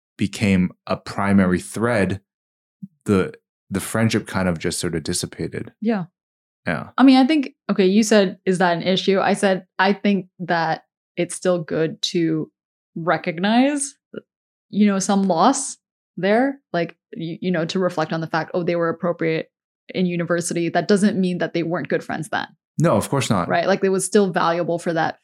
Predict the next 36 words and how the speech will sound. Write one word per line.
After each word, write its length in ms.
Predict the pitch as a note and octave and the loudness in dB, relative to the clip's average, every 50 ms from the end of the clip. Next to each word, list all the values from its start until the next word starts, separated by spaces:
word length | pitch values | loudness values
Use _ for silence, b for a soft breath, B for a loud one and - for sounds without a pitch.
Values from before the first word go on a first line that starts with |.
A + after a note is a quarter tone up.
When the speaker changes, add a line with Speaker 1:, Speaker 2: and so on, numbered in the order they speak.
| _ - | _ -4
Speaker 2:
phase 300 | F3 E3+ E3 E3 D3+ - | -2 0 0 -2 -2 -4
of 200 | - - D#3 C#3+ | -4 -6 -4 -4
my 140 | D3 D3 C#3+ | -4 -6 -6
life, 420 | D3 D#3 D#3+ B2+ F#2+ - - - _ _ _ _ _ _ _ | -2 -2 0 0 0 -2 -4 -8 _ _ _ _ _ _ _
but 360 | E3 D#3+ F#3 E3+ D#3+ C3 - - _ _ _ _ | -6 -2 0 0 0 -2 -4 -10 _ _ _ _
it 100 | F3 D#3+ | -6 -2
doesn't 480 | - F#3 E3+ D#3 E3+ F3+ E3 - - | 0 0 0 0 -2 -6 -6 -6 -8
mean 320 | - F3 F3+ E3+ E3+ E3 D#3 | -6 -6 -6 -4 -6 -4 -4
that 280 | E3 D#3+ D#3+ D#3 - _ | -2 -2 -2 -4 -6 _
you 140 | - E3+ E3 | -6 -4 -4
necessarily 560 | E3 D#3+ D#3+ - D#3+ - - D#3+ D#3+ D#3+ E3 | -4 -4 -6 -6 -6 -4 -4 -4 -2 -4 -4
have 220 | E3 F3 E3+ F3 - | -4 -4 -4 -4 -6
to 320 | - - E3+ E3 D#3+ D#3 - _ _ _ _ _ _ _ _ _ - | -6 -4 -2 -2 -2 -4 -8 _ _ _ _ _ _ _ _ _ -2
reconnect 500 | F3+ G3+ G3 F#3+ G3+ F#3+ F3+ F3+ F3+ F#3+ | 0 0 0 -2 -2 -2 -2 -2 0 0
with 120 | F#3 F3+ | 0 0
these 180 | F3 E3 D#3+ - | 0 -2 -2 -2
friends 260 | - D3 C3 D#3 D3 | -2 -4 -4 -2 -2
now. 340 | F3 F#3 - - - - - _ _ _ _ - | 0 0 0 -2 -4 -8 -12 _ _ _ _ -4
Speaker 1:
Like, 260 | - B2 B2 A#2+ A#2+ | 0 0 0 2 2
my 160 | B2 B2 C3+ | 2 2 2
Speaker 2:
You 60 | D3 G2 - G2+ A2+ A#2 | 0 0 2 4 4 4
know, 60 | A#2+ | 4
Speaker 1:
oldest 160 | C3 C3+ - - | 4 2 2 2
Speaker 2:
to, 60 | G3 | 2
Speaker 1:
friend 300 | D3 C#3+ D3+ D#3 D#3+ D3+ | 4 4 4 4 2 2
Speaker 2:
to 140 | - F#3 E3 D#3 D#3+ | 0 -2 -4 -4 -6
relive 420 | D#3+ F#3 F3+ F3 F3 E3 D#3 D3+ - | -4 -4 -2 0 0 0 -2 -2 -2
Speaker 1:
Yeah, 180 | - G#2+ F#2 D#2 | -2 0 0 -2
Speaker 2:
that. 140 | - - - _ | -4 -8 -12 _
Speaker 1:
my 180 | - A2+ A#2+ B2+ | 0 0 2 2
Speaker 2:
Yeah. 60 | B2 D#2 | 2 2
Speaker 1:
oldest 340 | F#2 G#2 A2 A#2+ B2 B2 | 2 2 2 2 2 0
friend 220 | - - A2 G#2 G2 | 0 0 2 2 2
is 100 | F2 E2 | 2 2
not 140 | F#2 E2+ D#2+ | -2 -4 -4
my, 220 | D#2 E2+ E2 D#2+ | -4 -6 -8 -8